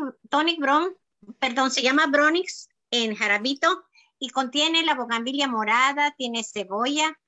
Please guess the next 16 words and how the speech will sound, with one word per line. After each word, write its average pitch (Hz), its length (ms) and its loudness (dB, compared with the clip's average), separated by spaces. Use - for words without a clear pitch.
entonces 311 460 0
todo, 349 180 2
y 196 100 -6
aparte 320 420 -2
tiene 320 220 -2
más 269 220 0
ingredientes. 240 800 -4
Recuerden 285 580 -2
que 247 320 -2
poquito 269 480 -2
de 302 120 -2
cada 302 280 2
uno 339 320 2
potencializa 233 880 0
el 208 100 0
efecto. 202 600 -4